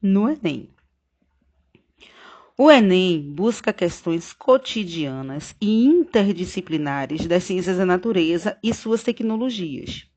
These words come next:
Não são aquelas questões ditas decorebas, né, com respostas objetivas que temos na sua maioria nos livros didáticos. São questões que envolvem textos, gráficos, tabelas,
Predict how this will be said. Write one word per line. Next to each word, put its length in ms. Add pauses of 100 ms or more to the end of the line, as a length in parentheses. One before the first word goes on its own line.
(920)
Não 320
são 440
aquelas 420
questões 520
ditas 720
decorebas, 1160
né, 380 (280)
com 120
respostas 640
objetivas 800
que 120
temos 520
na 120
sua 200
maioria 500
nos 180
livros 300
didáticos. 760 (720)
São 240
questões 500
que 100
envolvem 560 (180)
textos, 840 (120)
gráficos, 840
tabelas, 840